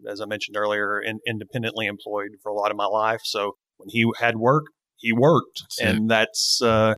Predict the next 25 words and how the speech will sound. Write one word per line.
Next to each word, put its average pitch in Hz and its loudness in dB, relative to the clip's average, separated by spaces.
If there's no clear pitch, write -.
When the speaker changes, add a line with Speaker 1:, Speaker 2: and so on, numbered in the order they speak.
Speaker 1:
what 117 2
he 117 -2
had 113 4
to 107 -8
do 113 4
to 110 -2
put 117 -8
food 117 0
on 113 2
the 107 -2
table. 120 0
And 107 2
that 104 2
was 110 0
the 110 -4
mindset 110 0
that 104 -6
I 113 2
was 107 -2
trained 151 2
around. 98 0
And 104 -6
I'm 104 -2
learning 123 2
now 135 2